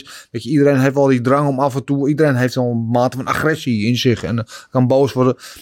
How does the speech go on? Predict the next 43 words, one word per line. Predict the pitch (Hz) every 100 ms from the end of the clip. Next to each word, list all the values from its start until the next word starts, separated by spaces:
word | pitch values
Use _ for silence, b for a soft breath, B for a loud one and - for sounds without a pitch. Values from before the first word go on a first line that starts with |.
| -
En | 127 127
in | 131 117
vechtsport | 139 - 135 135
is |
het | -
natuurlijk | 131 113 135 131 _ _ _
gecontroleerd, | - 127 147 139 147 165 156
want | 117 117
je | 123
leert | 135 139 160 160 -
met | 139 135
je |
agressie | 139 160 151 147
omgaan | 151 147 147 143 170 160
en |
je | 120
leert | 117 113
het | 113
dus | 107 101
ook | 120 123
beheersen | 123 127 151 156 147 151 B B -
en |
stoppen. | 123 135 131 135
En |
op | 131
het | 123
moment | 127
dat | 127
je | 131
in |
een | 123
ring | 120 151
instapt | 147 123 135 143
of | 127 117
in | 113
een | 117
sparringssituatie, | - 127 139 - 127 113 110 117 135 123
dan | 123 117 B B
is | 139 127
er | 135
gewoon | 135 131
een | 131 131
afgeschermd | 139 151 - - 147 139 127